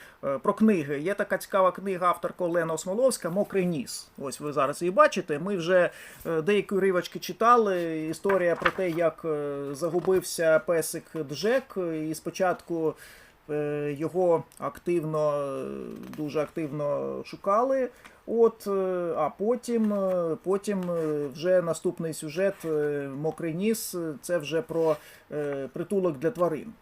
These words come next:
Ну, це така зворушлива історія, і багато учасників ефірів, е, були дійсно так вражені, дуже активно, емоційно вболівали. Наступне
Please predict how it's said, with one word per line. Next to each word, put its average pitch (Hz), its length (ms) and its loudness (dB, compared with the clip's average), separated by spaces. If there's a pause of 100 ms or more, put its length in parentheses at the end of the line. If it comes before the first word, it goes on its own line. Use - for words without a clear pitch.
(120)
Ну, 156 220 -8
це 247 440 2 (280)
така 160 580 4
зворушлива 143 720 -2
історія, 202 540 2
і 147 260 -2
багато 156 460 -2
учасників 147 520 -6
ефірів, 160 520 -6
е, 135 40 -14 (400)
були 151 280 -4
дійсно 139 500 -6
так 131 280 -8
вражені, 147 520 -4
дуже 147 220 -4
активно, 139 440 -4 (380)
емоційно 165 480 0
вболівали. 160 540 0 (500)
Наступне 170 760 0